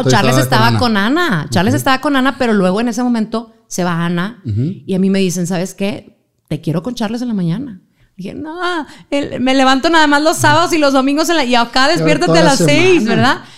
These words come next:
Speaker 2: Pero era miedo, Fer, porque ese era el noticiero de la mañana, era Miguel Charles,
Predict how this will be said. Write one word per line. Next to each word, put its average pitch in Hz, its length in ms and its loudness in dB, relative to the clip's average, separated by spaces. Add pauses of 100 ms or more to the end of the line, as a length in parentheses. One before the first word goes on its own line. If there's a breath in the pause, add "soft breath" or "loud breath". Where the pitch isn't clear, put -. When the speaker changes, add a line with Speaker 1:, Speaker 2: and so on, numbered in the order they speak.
(200 loud breath)
Speaker 2:
Pero 208 180 2
era 196 180 2
miedo, 294 500 0
Fer, 165 360 -2
porque 170 260 -6
ese 185 260 -4
era 226 320 -2
el 220 320 2
noticiero 202 760 -4
de 349 80 -2
la 262 120 -4
mañana, 170 680 -6
era 196 280 -2
Miguel 220 640 -4
Charles, 190 640 -6